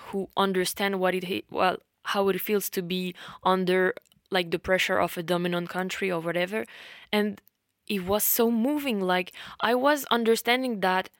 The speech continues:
my country mattered on the map. Ukraine matters. Ukrainian lives matters. And this is so heartbreaking to see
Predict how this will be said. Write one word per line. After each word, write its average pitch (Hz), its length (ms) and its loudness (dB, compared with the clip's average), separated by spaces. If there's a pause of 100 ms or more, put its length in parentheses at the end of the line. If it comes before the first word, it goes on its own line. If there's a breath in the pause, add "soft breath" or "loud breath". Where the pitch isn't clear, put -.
(680)
my 208 360 4
country 233 840 0
mattered 190 720 4 (600)
on 214 340 4
the 208 80 4
map. 202 400 4 (640 soft breath)
Ukraine 226 580 2
matters. 202 680 4
Ukrainian 226 580 2
lives 202 460 2
matters. 190 720 2 (520 loud breath)
And 220 280 0
this 285 180 0
is 311 140 0
so 254 260 4
heartbreaking 233 1080 2
to 190 160 -8
see 233 340 -6